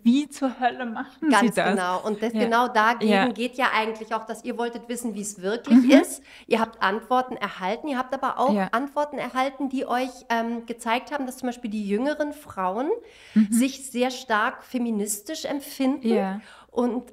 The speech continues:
Speaker 2: ähm, dass das Wort Feminismus eigentlich nicht mehr sowas ist, Jesus latschen und, äh,
Speaker 1: Nee,
Speaker 2: irgendwie
Speaker 1: B H verbrennen.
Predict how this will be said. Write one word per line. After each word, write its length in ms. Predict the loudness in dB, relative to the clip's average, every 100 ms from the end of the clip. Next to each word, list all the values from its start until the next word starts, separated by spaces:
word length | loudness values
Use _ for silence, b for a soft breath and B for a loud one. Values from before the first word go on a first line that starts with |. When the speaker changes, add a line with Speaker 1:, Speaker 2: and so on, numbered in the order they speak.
| -2
Speaker 2:
ähm, 460 | -2 0 -2 -6 -6
dass 200 | -10 -10
das 320 | -12 -14 -6
Wort 260 | -4 -4 -6
Feminismus 720 | -8 -8 -8 -10 -12 -14 -14
eigentlich 480 | -14 -12 -12 -12 -8
nicht 400 | -4 -4 -4 -6
mehr 200 | -4 -2
sowas 320 | -2 -2 -4
ist, 240 | -6 -10 -4
Jesus 360 | -4 -4 -6
latschen 420 | 0 0 0 -6 -4
und, 300 | -4 -4 -4
äh, 200 | 2 4
Speaker 1:
Nee, 80 | 6
Speaker 2:
irgendwie 580 | 4 2 -4 -6 -2
Speaker 1:
B 160 | 0 2
H 160 | 2 0
verbrennen. 580 | -4 -6 -6 -6 -2